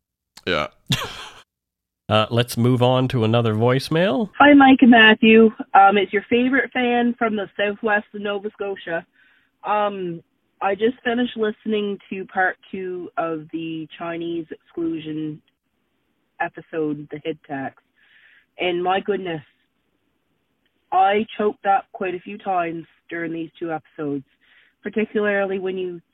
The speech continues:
Speaker 3: told the stories about the families that didn't reunite for thirty years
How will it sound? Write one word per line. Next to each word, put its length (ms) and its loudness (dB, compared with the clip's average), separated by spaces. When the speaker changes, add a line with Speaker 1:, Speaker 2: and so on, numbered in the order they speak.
Speaker 3:
told 280 -6
the 60 -20
stories 500 -4
about 180 -10
the 160 -18
families 540 -8
that 180 -8
didn't 200 -10
reunite 560 -10
for 100 -20
thirty 320 -8
years 500 -8